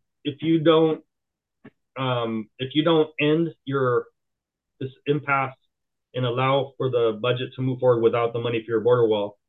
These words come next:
we're gonna go on strike. We're gonna shut down the airlines." And after several weeks of, of Trump, the Trump administration hardlining it,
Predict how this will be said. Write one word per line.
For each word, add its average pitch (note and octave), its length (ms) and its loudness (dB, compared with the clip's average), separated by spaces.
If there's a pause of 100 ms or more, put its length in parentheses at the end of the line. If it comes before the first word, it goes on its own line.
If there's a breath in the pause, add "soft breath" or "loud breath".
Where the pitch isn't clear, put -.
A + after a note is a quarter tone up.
(380)
we're C3 100 -4
gonna C#3 140 0
go B2 80 4
on A2+ 220 0 (480)
strike. C#3 240 -2 (160)
We're A#2+ 80 -8
gonna B2 200 0
shut A#2 200 -2
down A2+ 480 -2
the G2 100 -10
airlines." D3+ 240 2 (1040)
And C3 120 0
after D3 320 2
several E3+ 320 4
weeks D#3 300 0
of, B2+ 120 -2 (440)
of A#2 220 -4
Trump, C#3 320 -4 (400)
the A#2+ 80 -8
Trump C#3+ 200 -6
administration B2+ 640 -2
hardlining A#2 580 0
it, A#2 100 -4